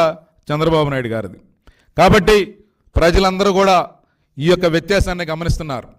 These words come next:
ఇచ్చిన మాటకి సమర్థవంతమైన నాయకత్వం ద్వారా, తెలివితేటల ద్వారా దాన్ని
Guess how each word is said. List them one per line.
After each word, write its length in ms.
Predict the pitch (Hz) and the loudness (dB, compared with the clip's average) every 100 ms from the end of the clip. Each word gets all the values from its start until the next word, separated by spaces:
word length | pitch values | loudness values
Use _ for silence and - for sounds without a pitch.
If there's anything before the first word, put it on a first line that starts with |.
| _ _ _ _ _ _ - | _ _ _ _ _ _ -10
ఇచ్చిన 320 | 190 190 220 220 208 | -4 0 2 2 2
మాటకి 340 | 214 214 185 123 - _ _ _ _ | 2 0 -2 -4 -12 _ _ _ _
సమర్థవంతమైన 1000 | - - 196 214 - 220 214 214 214 214 208 190 - _ - 156 | -2 0 2 0 0 0 0 0 0 0 -2 -4 -10 _ -8 -2
నాయకత్వం 480 | 196 214 214 202 208 | 0 0 -2 -2 0
ద్వారా, 200 | 214 214 214 | 2 4 2
తెలివితేటల 500 | 214 208 208 214 208 202 | 2 0 0 0 0 0
ద్వారా 240 | 214 208 175 - _ _ _ _ | 2 2 0 -6 _ _ _ _
దాన్ని 300 | 113 175 180 | -2 0 0